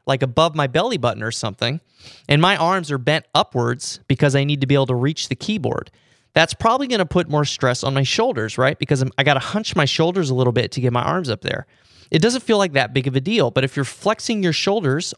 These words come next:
all day long for eight, nine, ten hours a day, that soft tissue won't be able to recover fast enough, and you're gonna start experiencing pain.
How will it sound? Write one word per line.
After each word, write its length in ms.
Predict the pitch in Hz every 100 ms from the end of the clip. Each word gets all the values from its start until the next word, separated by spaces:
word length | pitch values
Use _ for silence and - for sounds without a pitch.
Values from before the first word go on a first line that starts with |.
| -
all 180 | 131
day 160 | 143 196
long 360 | 220 135 156 220
for 160 | 123 -
eight, 260 | 143 165
nine, 300 | 131 127 143
ten 200 | 185 139
hours 320 | 131 143 175
a 60 | 220
day, 360 | 156 117 139 - _
that 200 | - 151
soft 280 | - 202 214
tissue 420 | - 277 - 170
won't 420 | 185 127 147 196 190
be 180 | 190
able 200 | 139 135 151
to 140 | 147
recover 540 | 139 - 214 208 127
fast 420 | 151 - 240 - -
enough, 380 | 113 113 - -
and 140 | 139
you're 120 | 143
gonna 180 | 156 202
start 380 | 202 - 131 -
experiencing 760 | 156 - - 120 113 120 175 190
pain. 600 | - 277 294 147 -